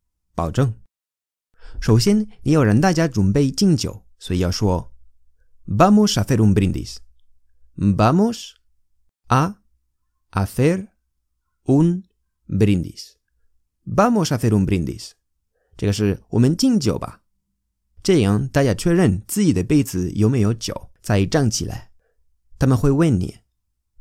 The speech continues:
"¿Por qué brindamos?" "¿Por qué brindamos?"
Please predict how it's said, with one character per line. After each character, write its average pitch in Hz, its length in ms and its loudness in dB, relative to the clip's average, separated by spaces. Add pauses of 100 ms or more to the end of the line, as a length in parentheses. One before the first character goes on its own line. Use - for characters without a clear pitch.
(240)
"¿Por 107 180 2
qué 107 140 2
brindamos?" 127 560 2 (960)
"¿Por 90 340 0
qué 151 400 -2
brindamos?" 117 800 -2